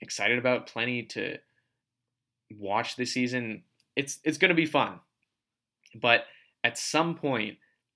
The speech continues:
they need to add more in terms of goal scoring, probably a solid top four defenseman,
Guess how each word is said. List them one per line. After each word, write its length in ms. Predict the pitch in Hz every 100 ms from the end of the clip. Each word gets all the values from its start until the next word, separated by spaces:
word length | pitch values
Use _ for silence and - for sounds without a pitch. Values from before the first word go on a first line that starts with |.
| _ _ -
they 80 | 123
need 180 | 139 139
to 120 | -
add 260 | 113 110
more 260 | 104 104 101
in 100 | 104
terms 240 | 104 104
of 100 | 101
goal 200 | - 110
scoring, 640 | 104 - 107 107 101 104 - _ _
probably 400 | - 117 120 120
a 60 | 113
solid 360 | 113 110 110
top 240 | - 110 -
four 120 | 117
defenseman, 640 | 110 107 107 - 110 107